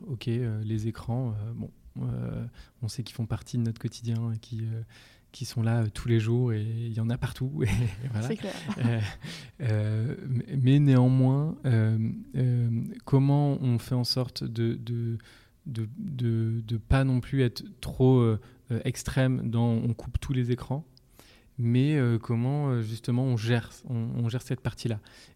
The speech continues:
Speaker 1: Et, et donc la boîte à limites est un jeu interactif qui permet de, euh, justement limiter le temps d'écran. Euh, donc, euh, et de manière pédagogique.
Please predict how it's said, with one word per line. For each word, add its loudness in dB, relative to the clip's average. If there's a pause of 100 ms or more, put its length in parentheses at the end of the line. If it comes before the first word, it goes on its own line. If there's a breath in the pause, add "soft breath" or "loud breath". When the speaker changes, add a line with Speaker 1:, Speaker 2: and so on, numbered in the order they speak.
Speaker 1:
Et, 0
et 2
donc 2
la 2
boîte 2
à 4
limites 2
est 0
un 4
jeu 2
interactif -4 (720 loud breath)
qui -6
permet 4
de, 4
euh, 4
justement 0
limiter 2
le 0
temps -2
d'écran. -4 (300)
Euh, -2
donc, -2
euh, 0
et 0
de 4
manière 4
pédagogique. -2